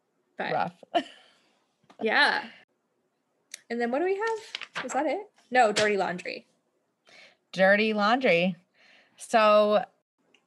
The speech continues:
Speaker 2: this video hit me really hard, strangely.
Speaker 1: Really?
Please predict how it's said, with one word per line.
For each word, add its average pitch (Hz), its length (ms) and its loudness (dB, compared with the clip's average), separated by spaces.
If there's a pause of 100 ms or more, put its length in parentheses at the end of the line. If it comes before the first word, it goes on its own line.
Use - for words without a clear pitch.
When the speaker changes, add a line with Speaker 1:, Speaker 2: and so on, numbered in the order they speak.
(220)
Speaker 2:
this 247 300 2
video 254 320 -2
hit 226 180 -4
me 226 140 -2
really 202 260 0
hard, 170 540 -4
strangely. 151 680 -6 (380)
Speaker 1:
Really? 208 460 -4